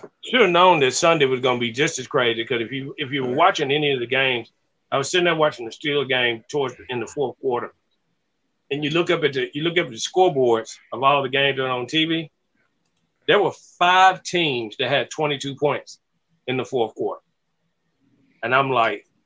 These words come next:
Speaker 1: "Dude," you know, I was like, "Wow, this is amazing." I'm going like, "These games are tight."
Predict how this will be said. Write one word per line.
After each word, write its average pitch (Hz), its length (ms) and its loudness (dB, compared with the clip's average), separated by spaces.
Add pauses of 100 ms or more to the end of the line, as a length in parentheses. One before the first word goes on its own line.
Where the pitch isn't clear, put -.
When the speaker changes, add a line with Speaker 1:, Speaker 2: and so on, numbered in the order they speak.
(580)
Speaker 1:
"Dude," 175 240 0
you 147 100 -4
know, 135 200 0
I 139 200 2
was 156 140 -4
like, 110 240 -4
"Wow, 120 480 2 (640)
this 170 180 -2
is 139 100 -4
amazing." 120 600 2
I'm 139 120 -2
going 139 220 4
like, 120 200 4
"These 196 180 -2
games 113 320 0
are - 60 -10
tight." 143 320 0